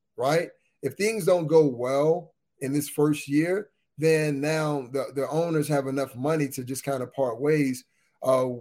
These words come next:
with Russell. So there's a certain commitment that's made for this team for this she-, this season, but also a long-term commitment for, for Sean Payton. So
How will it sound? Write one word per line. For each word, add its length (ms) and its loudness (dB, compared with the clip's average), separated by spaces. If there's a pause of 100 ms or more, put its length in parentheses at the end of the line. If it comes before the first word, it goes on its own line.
with 200 -2
Russell. 360 4
So 200 -2
there's 240 2
a 100 -4
certain 300 0
commitment 600 -4 (280)
that's 240 -2
made 300 4
for 180 0
this 180 -8
team 280 0
for 140 -10
this 180 -4
she-, 340 -6 (100)
this 200 0
season, 460 0 (500)
but 80 0
also 360 6 (120)
a 80 0
long-term 560 0
commitment 580 -2 (360)
for, 380 4
for 120 -6
Sean 300 -4
Payton. 300 0
So 360 -2